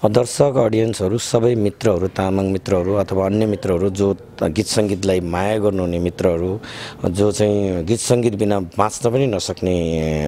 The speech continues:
अवस्थाको चाहिँ नि मित्रहरू, अ, र गीत सङ्गीतबाट केही सिक्न चाहने मित्रहरू, केही गर्न चाहने मित्रहरूलाई म के भन्न चाहन्छु भने, अ, गीत सङ्गीत एउटा नसा रहेछ।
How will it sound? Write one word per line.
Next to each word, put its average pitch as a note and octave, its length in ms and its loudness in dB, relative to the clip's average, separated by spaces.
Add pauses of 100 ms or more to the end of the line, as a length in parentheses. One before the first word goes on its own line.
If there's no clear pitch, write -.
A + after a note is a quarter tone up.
अवस्थाको F#2 480 0
चाहिँ F2 200 0
नि F2 80 0
मित्रहरू, F#2 560 0
अ, A2+ 40 -8 (540)
र F2 440 2 (220)
गीत G#2 240 0
सङ्गीतबाट A#2 520 2 (140)
केही F3 160 4
सिक्न - 380 -2
चाहने F#2 360 -2
मित्रहरू, F#2 580 0
केही C#3+ 320 4
गर्न B2+ 360 2
चाहने F#2+ 340 -2
मित्रहरूलाई F2+ 540 -4
म F#2+ 120 -4
के A2 180 -2
भन्न F2 220 -2
चाहन्छु F2 360 -4
भने, E2 180 -6
अ, C3 60 -10 (1000)
गीत D#3 140 4
सङ्गीत D3 460 0 (100)
एउटा F#2+ 140 2
नसा F2 400 -2
रहेछ। D#2+ 320 -8